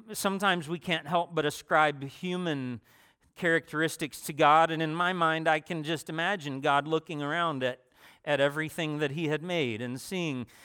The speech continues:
these various creatures, the beaver and the otter and the duck, and, and, and thinking, "Hmm, I wonder what it would be like to put them all together." And you have the platypus.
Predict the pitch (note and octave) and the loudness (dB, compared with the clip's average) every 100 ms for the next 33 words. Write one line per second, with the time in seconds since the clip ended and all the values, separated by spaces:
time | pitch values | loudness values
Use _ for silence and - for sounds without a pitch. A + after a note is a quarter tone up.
0 | - C#3 D3 C3+ C#3 D3+ D#3+ D#3 C#3+ - | -18 -6 -4 -4 -4 2 2 2 0 -4
1 | - - _ - F#3 F3 - A#2 G#2+ A#2 | -12 -18 _ -8 -6 -6 -6 -8 -8 -10
2 | B2+ D#3 D#3 C3 A#2 A#2 A#2+ B2+ C3 C3 | -6 -4 -4 -2 -2 -2 -4 -2 2 4
3 | B2+ A#2 A2+ A2 A2+ A2 B2+ B2+ A#2 - | 2 0 -2 -4 -6 0 2 2 0 -6
4 | A2+ A2 G2+ - - - B2 A#2 A2+ A2+ | -8 -8 -10 -18 -20 -16 -8 -6 -6 -8
5 | C4 _ C3+ A2+ A2 - D3+ C#3 C#3 A2+ | -12 _ -12 -10 -10 -8 -6 -6 -6 -6
6 | G#2+ G2+ _ _ _ _ _ _ _ _ | -8 -14 _ _ _ _ _ _ _ _
7 | A3 A3 E3+ A#2 - D#3 E3+ F#3+ F3 E3+ | -4 -2 -2 -4 0 0 2 2 2 2
8 | D#3+ D#3+ D3+ D#3 D3 - - E3+ E3 C#3+ | 0 -2 0 4 2 0 -8 -6 -4 -2
9 | C#3+ - C3+ C#3 A#2 F2 F2 _ _ _ | -4 -4 -2 0 -2 -6 -12 _ _ _
10 | _ _ _ _ _ _ _ _ _ _ | _ _ _ _ _ _ _ _ _ _
11 | _ _ _ _ _ _ _ _ _ _ | _ _ _ _ _ _ _ _ _ _
12 | - B2 B2 B2 B2+ A#2+ C3 - D#3 D3+ | -14 -10 -6 -2 0 -2 -6 -4 0 0
13 | - G2 - - - | -2 -10 -14 -16 -18